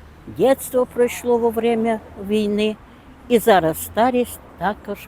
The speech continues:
проходить під час війни. То хочеться, дуже хочеться, щоб швидше була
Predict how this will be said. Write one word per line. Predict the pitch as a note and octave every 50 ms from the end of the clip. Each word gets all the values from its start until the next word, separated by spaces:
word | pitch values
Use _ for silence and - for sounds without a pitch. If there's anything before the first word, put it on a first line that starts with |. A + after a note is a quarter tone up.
| -
проходить | - C#3+ C#3+ C3+ - - E3+ F3+ E3+ F3+ F3+ - - - - -
під | - C3 -
час | - - D3 - - - - - - - -
війни. | D3 D3 D#3 C3+ C3 A#2 A2 A#2+ C3+ - - - - - -
То | - -
хочеться, | - - C4+ B3+ G#3+ - - D3 C3 - - - D#3+ C#3+ C3+ - - - - - - - - - - - - -
дуже | F3 D#3+ A3+ D4 C4+ G#3 - F#3+ D3 C3+ -
хочеться, | - D3+ C#3+ - - - C3 - - - D3
щоб | D3 - - F#3+ F#3 F3+ A3 C4+
швидше | - - - C4+ C#4 B3 - - F3+
була | D#3+ D#3 D#3+ E3 E3+ D#3